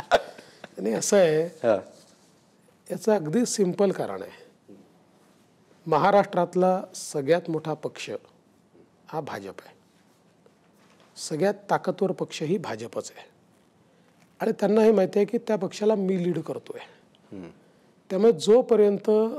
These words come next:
Speaker 1: माझ्यावर ते हल्ला करणार नाहीत, जोपर्यंत मला खिळखिळ करणार नाहीत,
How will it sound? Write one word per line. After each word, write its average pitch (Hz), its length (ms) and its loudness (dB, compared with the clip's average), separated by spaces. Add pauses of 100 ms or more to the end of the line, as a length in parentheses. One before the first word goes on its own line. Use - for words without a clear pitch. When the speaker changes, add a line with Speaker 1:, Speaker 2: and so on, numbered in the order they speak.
(600)
Speaker 1:
माझ्यावर 165 540 2
ते 226 140 2
हल्ला 160 280 -2
करणार 151 360 -6
नाहीत, - 340 -10 (1160)
जोपर्यंत 190 600 4 (540)
मला 170 380 0
खिळखिळ 180 400 2
करणार 151 360 -2
नाहीत, 127 220 -8